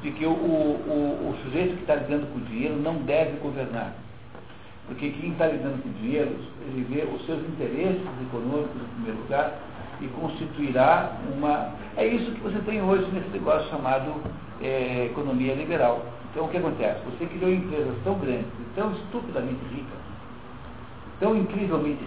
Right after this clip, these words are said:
ricas, tão estupidamente ricas, os milionários, eh, tava no jornal esse dia, já passei me disse, né, que no Brasil tem mais de vinte mil milionários do ano passado pra ele. Pessoas com mais de uma, um milhão em ativos financeiros,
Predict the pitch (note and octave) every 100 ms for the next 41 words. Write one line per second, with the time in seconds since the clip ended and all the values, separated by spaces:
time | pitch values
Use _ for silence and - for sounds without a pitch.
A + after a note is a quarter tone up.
0 | G#2+ D3 - - - - G3+ G#3 - -
1 | - A#3+ - B2+ A2 B2+ - C#3 C3+ B2+
2 | C3 D#3 E3+ B2+ D3 F3+ C3 - - -
3 | - - - - - C3 B2+ C3 - D#3+
4 | D#3 D3+ C3+ C#3+ C#3+ C3 D3+ D3+ - B2
5 | C3 B2 - - D3+ D3 C#3+ D#3+ D#3 D3+
6 | E3 D#3+ C3+ D3 F3 - - - C3 D#3+
7 | D#3 D3+ A#2+ A#2 C#3 C#3+ C#3+ - - -
8 | - - - - C#3+ C#3+ - B2 C3+ C3+
9 | - B2 G2 - - - - - - -
10 | - C3 B2 D3 D3 C#3 C#3 D3 D3 C#3
11 | C#3 C3 B2+ B2 A#2+ B2 C#3 B2+ B2 C#3+
12 | C#3 A#2+ G#2 - B2 B2+ B2 - B2 A2
13 | - B2 A2